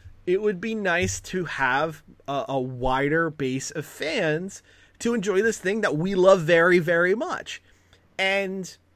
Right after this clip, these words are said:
so far, I think they've done a good job of it. And I do think if it were split,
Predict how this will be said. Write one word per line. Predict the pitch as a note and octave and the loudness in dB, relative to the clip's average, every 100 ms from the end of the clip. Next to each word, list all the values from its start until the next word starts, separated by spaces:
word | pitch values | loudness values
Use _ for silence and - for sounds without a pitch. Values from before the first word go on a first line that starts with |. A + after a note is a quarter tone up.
| _ _ _ | _ _ _
so | - - F3+ G3 | -18 -2 2 2
far, | F#3 E3 D3+ F3 D4 - | 0 -2 -2 -2 -4 -4
I | E3 | -2
think | F#3 - D#3 D#3+ | -2 -4 -6 -6
they've | D#3 D#3+ | -6 -4
done | E3 D#3+ | -2 -4
a | |
good | D#3+ E3 D3+ | -2 -4 -2
job | G3 E4+ E4+ | -4 -2 -2
of | C3+ G#2+ | -4 -6
it. | G#2 _ - - _ E3 | -14 _ -20 -20 _ -2
And | D#3+ - | -2 0
I | D#3+ D#3+ | 0 0
do | D3+ G#3 C#4+ | -2 -2 -2
think | - C3+ B2 - - | -2 -4 -4 -10 -8
if | C#3 - | -6 -6
it | A#2+ | -10
were | A#2+ C3 B2+ - | -8 -8 -8 -12
split, | - - - G3+ D#3 - | -20 -18 -10 2 2 0